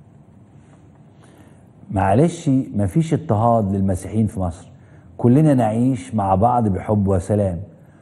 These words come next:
وإن كانت في حالات شاذة، يا راجل شاذة ما تكتبش كده، "فهذا يحدث مع الإخوة الأشقاء، لكن"، ولكن ما تكتبش كده. "أشهد الله أني مسلم لا أحمل الكره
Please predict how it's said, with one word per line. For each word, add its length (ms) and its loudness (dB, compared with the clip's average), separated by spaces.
وإن 300 2
كانت 360 2
في 120 -6
حالات 420 0
شاذة، 380 0
يا 120 0
راجل 180 0
شاذة 240 -2
ما 60 -2
تكتبش 340 -8
كده، 220 -6
"فهذا 380 2
يحدث 380 -2
مع 120 -2
الإخوة 300 -2
الأشقاء، 560 -4
لكن"، 400 2
ولكن 400 -2
ما 60 -2
تكتبش 360 -6
كده. 260 -6
"أشهد 320 2
الله 340 2
أني 180 0
مسلم 420 0
لا 160 4
أحمل 240 -2
الكره 440 -2